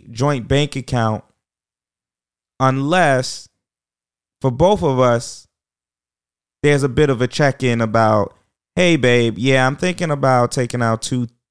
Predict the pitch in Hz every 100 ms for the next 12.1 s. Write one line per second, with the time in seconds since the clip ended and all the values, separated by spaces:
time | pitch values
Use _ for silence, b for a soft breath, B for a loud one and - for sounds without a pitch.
0 | - 135 120 110 110 110 _ _ _ _
1 | _ _ - 117 110 117 113 107 120 113
2 | 113 110 113 113 120 - _ _ _ _
3 | _ _ _ _ _ _ - 117 117 120
4 | 113 110 110 107 107 113 _ _ _ _
5 | _ _ _ _ _ _ - 113 110 101
6 | 113 - 120 107 98 - 101 90 _ _
7 | _ _ _ _ _ _ _ _ _ _
8 | _ _ _ _ - 127 143 156 147 143
9 | 135 123 - 247 269 - 233 233 - 262
10 | 233 147 - _ _ _ _ _ _ _
11 | - 165 170 185 180 165 190 - 127 120